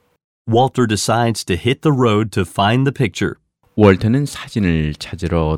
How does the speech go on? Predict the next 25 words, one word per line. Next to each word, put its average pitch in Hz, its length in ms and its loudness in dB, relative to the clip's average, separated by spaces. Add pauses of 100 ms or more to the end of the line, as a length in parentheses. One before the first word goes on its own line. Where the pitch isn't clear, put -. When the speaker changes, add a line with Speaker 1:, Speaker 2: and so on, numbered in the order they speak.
Speaker 2:
떠나기로 90 680 -2
결심합니다. 90 840 -6 (480)
Speaker 1:
He 151 140 2
believes 120 440 0
the 117 120 0
photographer 113 680 0
still 120 420 -2
has 127 240 0
it 90 140 -4 (120)
and 117 160 0
follows 123 460 0
his 101 100 -2
trail. 127 440 -2 (560)
Speaker 2:
그는 90 440 2
사진 131 460 -4
작가가 92 640 -4
아직 95 400 -6
사진을 - 440 -8
가지고 90 320 -4
있다고 76 340 -6
믿고 95 500 -6 (320)
그의 92 460 2
자취를 110 640 -4
따라가기로 92 840 -4
합니다. 80 500 -10